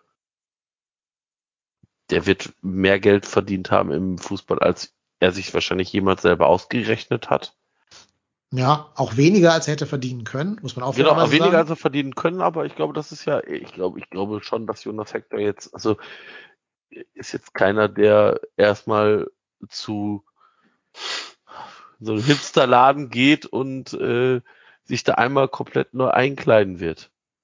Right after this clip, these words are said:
Speaker 2: Oder mit Max Kruse auf die Pokerturniere fährt.
Speaker 1: Ja, genau.
Speaker 2: Nein, der wird irgendwo so einen Bausparvertrag liegen haben oder vielleicht schon das Haus gekauft haben, weiß ich nicht. Und wird dann da vom, vom passiven Einkommen leben.
Speaker 1: Ja.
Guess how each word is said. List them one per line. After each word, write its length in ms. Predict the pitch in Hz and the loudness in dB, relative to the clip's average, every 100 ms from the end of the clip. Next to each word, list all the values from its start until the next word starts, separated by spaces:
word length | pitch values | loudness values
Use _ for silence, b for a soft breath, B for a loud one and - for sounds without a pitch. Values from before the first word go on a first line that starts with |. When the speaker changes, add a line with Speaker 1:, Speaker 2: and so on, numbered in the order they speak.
| _ _ _ - B B | _ _ _ -20 B B
Speaker 2:
Oder 200 | - 127 | -2 -2
mit 120 | 117 123 | -2 -2
Max 260 | 123 - | -2 -2
Kruse 320 | - 139 139 | 2 4 6
auf 100 | 131 | 4
die 100 | 131 | 2
Pokerturniere 640 | 123 147 143 127 120 123 120 | 2 4 4 0 -2 -2 -4
fährt. 360 | 117 131 120 - | -2 -2 -4 -6
Speaker 1:
Ja, 280 | 110 107 95 | 0 0 -2
genau. 520 | - 98 101 87 - _ _ _ _ _ _ _ _ _ _ _ _ B B B B | -6 -4 -4 -4 -10 _ _ _ _ _ _ _ _ _ _ _ _ B B B B
Speaker 2:
Nein, 320 | 113 110 135 | 2 4 6
der 100 | 131 | 6
wird 100 | 127 | 6
irgendwo 180 | 147 139 | 6 6
so 100 | 123 | 4
einen 60 | 117 | 4
Bausparvertrag 720 | 143 202 180 165 160 160 151 | 6 6 4 2 2 2 2
liegen 260 | 143 143 143 | 0 2 4
haben 240 | 143 143 | 4 2
oder 160 | 123 113 | -2 -4
vielleicht 200 | 120 - | -6 -6
schon 100 | 117 | -4
das 160 | - | -2
Haus 160 | 123 - | -2 -2
gekauft 400 | 104 131 151 139 | 0 2 2 2
haben, 180 | 131 123 | 0 2
weiß 160 | 127 | 0
ich 80 | 127 | 2
nicht. 280 | 123 120 - B B B B B | 0 -4 -10 B B B B B
Und 140 | 120 107 | -2 2
wird 180 | 113 | 2
dann 100 | 113 | 2
da 220 | 107 101 104 | 2 2 2
vom, 400 | 110 98 98 - | 0 0 -4 -6
vom 160 | - 110 | -4 2
passiven 340 | 127 123 113 | 4 4 4
Einkommen 380 | 110 117 110 101 | 4 2 2 2
leben. 340 | 107 101 98 - _ _ _ _ _ _ _ _ _ _ _ _ - | 2 2 -2 -8 _ _ _ _ _ _ _ _ _ _ _ _ -2
Speaker 1:
Ja. 120 | 95 | -2